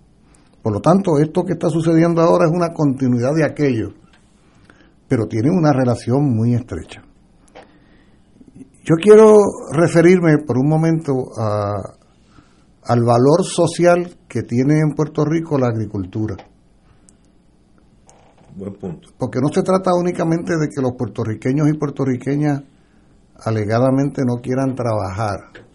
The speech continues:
Speaker 1: cosa que tiene que ver con el parasitismo que provoca la dependencia económica, pero en el caso particular de la agricultura, quiero hacer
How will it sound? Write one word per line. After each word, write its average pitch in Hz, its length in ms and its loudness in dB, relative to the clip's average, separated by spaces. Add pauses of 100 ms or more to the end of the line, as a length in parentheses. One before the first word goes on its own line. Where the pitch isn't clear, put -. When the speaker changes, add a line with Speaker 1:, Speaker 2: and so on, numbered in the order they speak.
(720)
Speaker 1:
cosa 131 380 0
que 160 120 -2
tiene 135 280 2
que 151 100 0
ver 143 260 0
con 143 220 -2
el 123 140 -2
parasitismo 131 960 -2 (600)
que 127 120 -2
provoca 120 460 -2
la 151 120 2
dependencia 123 600 -2
económica, 135 680 -2
pero 104 320 -4 (140)
en 110 120 -4
el 104 120 -8
caso 135 260 -4
particular 165 560 0
de 165 100 -2
la 170 80 2
agricultura, 165 640 0 (1600)
quiero 135 200 2
hacer 165 180 0